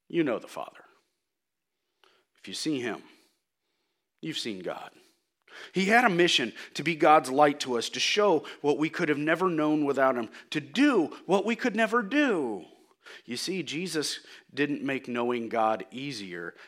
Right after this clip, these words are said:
Jesus made it possible. He didn't make coming to God easier. He made it a possibility.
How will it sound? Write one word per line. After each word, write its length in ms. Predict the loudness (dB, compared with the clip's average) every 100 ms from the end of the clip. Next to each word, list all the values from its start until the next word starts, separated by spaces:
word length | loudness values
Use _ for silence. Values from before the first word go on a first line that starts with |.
| _
Jesus 420 | -10 -8 -8 -8
made 240 | -8 -10 -10
it 140 | -14 _ _ _ _
possible. 640 | -16 -12 -12 -12 -16 -18 -20 _ _ _ _ _ _ _ _ _ _ _ _ _ _ _ _ _ _ _ _ _ _ _
He 100 | -8
didn't 320 | -6 -6 -6
make 380 | -4 -4 -8 -18 -20 _
coming 400 | -8 -4 -4 -4
to 100 | -8
God 300 | -4 -2 -2
easier. 560 | -4 -8 -10 -8 -8 -10 _ _ _ _ _ _ _ _ _ _ _ _ _ _ _ _ _ _ _ _ _ _ _ _
He 240 | -14 -12
made 340 | -8 -6 -6 -6
it 180 | -8 -10
a 60 | -10
possibility. 840 | -8 -8 -8 -8 -4 -4 -6